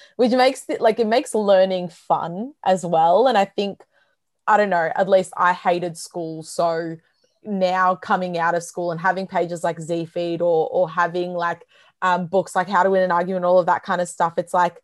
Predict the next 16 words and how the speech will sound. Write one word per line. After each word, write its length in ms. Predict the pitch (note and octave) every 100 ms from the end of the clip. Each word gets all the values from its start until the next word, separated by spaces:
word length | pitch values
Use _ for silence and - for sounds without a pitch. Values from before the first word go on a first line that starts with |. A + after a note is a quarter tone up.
| _ _ _ _ -
oh, 360 | C#4 C#4+ A#3 G3+
like, 400 | F#3+ F#3 - _ _
I 120 | G#3+ A#3
can 180 | C#4+
learn 340 | A#3+ G#3+ G#3 A3+
about 320 | A3+ G#3+ F#3+
stuff 400 | - G#3 F3+ F3+ -
and 160 | F#3+
also, 440 | - F#3+ E3 F3+ F3
like, 220 | E3+ E3 G3
have 260 | - F#3+
a 60 | F#3+
bit 160 | F#3+
of 80 | F#3
a 60 | F3+
laugh 540 | F3+ E3+ E3+ E3+ E3+